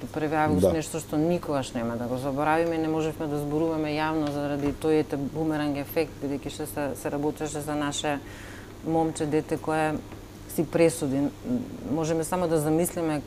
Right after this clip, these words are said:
Speaker 1: како му било кога неговото тело не е издржало болката на, на душата во тие години да, да си го одземе животот и како име на,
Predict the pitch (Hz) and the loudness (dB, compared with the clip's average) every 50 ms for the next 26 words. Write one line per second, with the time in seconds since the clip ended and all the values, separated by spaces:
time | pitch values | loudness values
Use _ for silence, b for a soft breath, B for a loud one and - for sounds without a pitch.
0 | - - - - - - - - 196 185 - 190 175 170 160 156 143 175 185 185 | -10 -14 -16 -16 -12 -4 2 2 2 4 2 0 2 2 2 4 4 4 4 4
1 | 175 165 - 170 156 160 160 156 156 - - - - - - - - 160 160 147 | 4 4 4 2 4 6 6 4 4 2 -2 -6 -14 -14 -12 -4 -2 0 2 4
2 | 170 170 165 170 147 - - 175 175 170 165 165 170 170 165 156 147 151 156 165 | 4 2 2 0 -4 0 2 4 4 4 4 2 2 4 2 2 2 2 2 4
3 | 165 170 165 151 139 135 165 170 160 175 165 - 160 160 156 151 143 - - - | 4 6 6 6 6 6 4 4 4 0 -2 -2 -2 0 0 0 -2 -4 -6 -2
4 | 151 156 151 139 165 170 156 - 151 127 - - 117 117 B B B B B B | 0 0 2 4 4 4 4 4 2 0 0 -2 -4 -4 B B B B B B
5 | B - 147 135 - 165 160 147 151 160 156 156 165 165 160 147 147 156 151 147 | B -4 -4 -2 2 2 2 4 4 4 4 4 2 2 0 2 2 0 0 0
6 | - 110 143 156 - - 160 147 156 156 139 147 147 147 143 139 165 175 170 - | -2 -4 -4 -6 -4 -4 -2 0 0 0 0 0 -2 -2 0 0 0 -2 -2 -2
7 | 165 147 165 147 - 175 160 151 - 170 170 165 160 160 156 156 151 | -4 -4 -4 0 2 0 0 2 0 -2 -2 0 0 0 0 0 -2